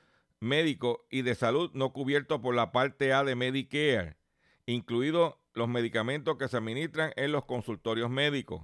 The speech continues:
En los centros de servicios de Medicare y Medicaid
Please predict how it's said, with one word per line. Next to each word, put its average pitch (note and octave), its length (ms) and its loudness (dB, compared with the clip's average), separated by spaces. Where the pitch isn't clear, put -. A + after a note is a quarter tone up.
En F#2 100 -6
los F#2 140 -2
centros C3 320 4
de C3+ 60 4
servicios C#3 440 2
de C#3 80 0
Medicare C#3+ 480 0
y C#3 60 -4
Medicaid C#3 640 0